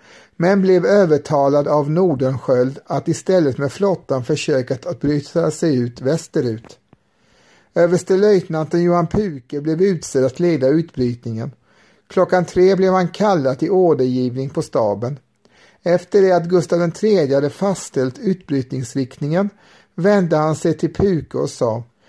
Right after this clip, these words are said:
"Kära Puke, ni är min flottas ledare. Er fader vägrade ej att räcka huvudet för min far. Spara ej ett liv och mod för mig.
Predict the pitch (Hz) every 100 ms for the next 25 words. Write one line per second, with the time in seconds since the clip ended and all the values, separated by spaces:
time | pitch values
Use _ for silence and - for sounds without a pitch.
0 | _ _ - - 226 208 196 190 208 190
1 | - 139 123 113 _ _ _ _ - 170
2 | 208 190 175 180 - 208 185 - 147 -
3 | 196 180 127 - - 147 _ _ _ _
4 | - 180 180 180 226 220 151 147 180 180
5 | 214 196 135 139 170 151 143 165 170 170
6 | 175 170 - 127 208 180 127 123 - 143
7 | 151 - 123 110 120 - _ _ _ -
8 | - 208 196 160 185 156 151 160 156 127
9 | 127 156 147 - - - 160 147 139 127
10 | 165 143 117 113